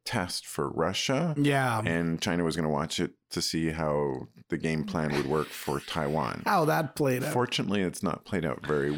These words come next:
Speaker 1: well.
Speaker 2: <clears throat>
Speaker 1: So
Speaker 2: Yeah.
Speaker 1: that may be a bit more scary. But fundamentally, um, so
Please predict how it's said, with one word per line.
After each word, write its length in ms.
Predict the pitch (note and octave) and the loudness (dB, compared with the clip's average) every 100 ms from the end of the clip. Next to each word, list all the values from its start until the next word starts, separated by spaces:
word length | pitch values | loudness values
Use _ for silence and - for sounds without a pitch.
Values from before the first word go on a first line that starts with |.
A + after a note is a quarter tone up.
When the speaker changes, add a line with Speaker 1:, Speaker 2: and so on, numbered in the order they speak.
| E2 | 0
Speaker 1:
well. 560 | F2 C2 A#1+ G3 C3+ A2+ | 0 2 4 4 2 0
Speaker 2:
<clears throat> 80 | G#2 | -4
Speaker 1:
So 400 | - F2+ E2+ D#2+ | 0 2 4 4
Speaker 2:
Yeah. 60 | F2+ | 2
Speaker 1:
that 160 | F2 | 2
may 220 | F2+ F2+ | 2 2
be 160 | E2 E2 | 2 2
a 60 | D#2 | 0
bit 220 | C2 - | 0 -2
more 100 | C#2+ | -4
scary. 260 | - - D2 - | -4 -4 -2 2
But 240 | C3 - - - - - - _ | 0 0 -12 -20 -20 -20 -20 _
fundamentally, 800 | C#3+ D3+ G2+ G#2 A#2+ C#2 G1+ D2+ - _ _ _ _ _ _ _ _ - - | -2 2 2 2 2 -2 -4 -8 -14 _ _ _ _ _ _ _ _ -20 -6
um, 600 | E2+ E2+ E2+ E2+ E2 D#2+ - _ _ - - - | -2 0 2 2 2 0 -4 _ _ -20 -20 -6
so 240 | F#2+ - | -4 -4